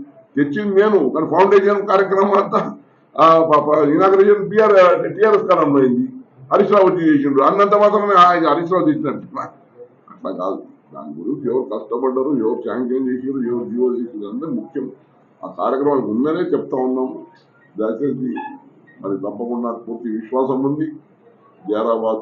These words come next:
పార్లమెంట్ నియోజకవర్గం ప్రజలు అన్ని వర్గాలు, ఇక్కడ దళితులే కానీ, మా ఎస్టీసీలే కానీ,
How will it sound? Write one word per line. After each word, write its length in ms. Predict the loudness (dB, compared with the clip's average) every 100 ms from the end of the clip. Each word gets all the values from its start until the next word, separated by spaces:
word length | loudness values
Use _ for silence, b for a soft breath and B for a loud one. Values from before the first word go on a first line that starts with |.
| -6
పార్లమెంట్ 400 | -6 -4 -4 -4
నియోజకవర్గం 540 | -4 -4 -6 -6 -8 -14 _ _ -8
ప్రజలు 280 | -2 0 -2 -6 -4
అన్ని 360 | -2 0 0 2
వర్గాలు, 460 | 2 2 0 -2 -4 -10 -20 _ -20 _ _ _ _ _ _ _
ఇక్కడ 240 | -10 -4 -2 0 -2 -8 _ _ _ -20 _ -12 -4
దళితులే 500 | -2 -2 -2 -4 -4
కానీ, 340 | -4 -4 -6 -8 -16 _ _ -10
మా 140 | -6 -6 -8 -10 _ _ _ _ _ _ _ _ -20 -16 -10 -6
ఎస్టీసీలే 500 | -6 -4 -4 -2 -2
కానీ, 280 | 0 -2 -4